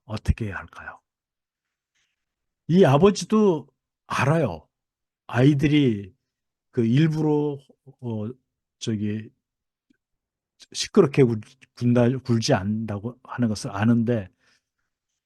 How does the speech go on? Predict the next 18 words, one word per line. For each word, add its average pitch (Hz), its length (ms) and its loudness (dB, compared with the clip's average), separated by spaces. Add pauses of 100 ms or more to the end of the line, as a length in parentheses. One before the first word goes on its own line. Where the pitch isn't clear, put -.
이게 160 380 4
이제 123 180 2
어딘가는 175 640 2
화를 185 420 -2
폭발해야 185 520 -2
돼-, 117 200 -4 (100)
돼야 113 240 -2
돼서 156 520 -4 (560)
만만한 127 480 4
가족들에게 110 580 -4
하는 151 240 -8
거죠. 87 400 -14 (260)
네, 104 100 -2
이럴 160 340 6
때는 165 480 0 (560)
이제 104 360 -2 (120)
그, 90 480 -12 (460)
어, 110 80 -10